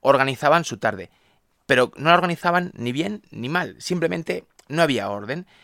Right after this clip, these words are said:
Entonces cada tarde era totalmente distinta. No en el sentido de unos días tengo extraescolares, otros días voy a esto, hoy llego más pronto a casa o más tarde, no.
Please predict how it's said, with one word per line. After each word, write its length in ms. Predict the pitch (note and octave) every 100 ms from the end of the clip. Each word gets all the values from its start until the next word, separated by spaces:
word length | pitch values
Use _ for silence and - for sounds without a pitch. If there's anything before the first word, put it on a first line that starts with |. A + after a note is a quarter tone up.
| _
Entonces 320 | - B2 -
cada 220 | - C#3+ C#3
tarde 280 | C#3+ C#3+
era 160 | D3 D3
totalmente 1000 | - A#2+ - C#3 C#3 C3 C#3 D#3+ E3 - -
distinta. 760 | G2+ G#2+ - - B2+ G#2 F#2 _ - -
No 280 | - C#3+ F#3
en 100 | F#3+
el 60 | F#3
sentido 480 | E3+ D3+ D#3 D3+ C#3
de 180 | C3+
unos 320 | F2+ C3+ C3 -
días 180 | B2+
tengo 200 | - B2
extraescolares, 600 | A#2+ A#2+ - A#2+ C3 B2 -
otros 320 | B2 A#2+ A2+
días 240 | A#2 A2
voy 180 | G#2+ G#2+
a 80 | G#2
esto, 340 | B2+ - B2+ - _ _
hoy 160 | B2 B2+
llego 160 | B2+
más 160 | B2+ A#2
pronto 220 | B2 A2+
a 60 | -
casa 200 | B2+ B2
o 40 |
más 140 | A2 A2+
tarde, 220 | C3 A2+
no. 180 | A#2+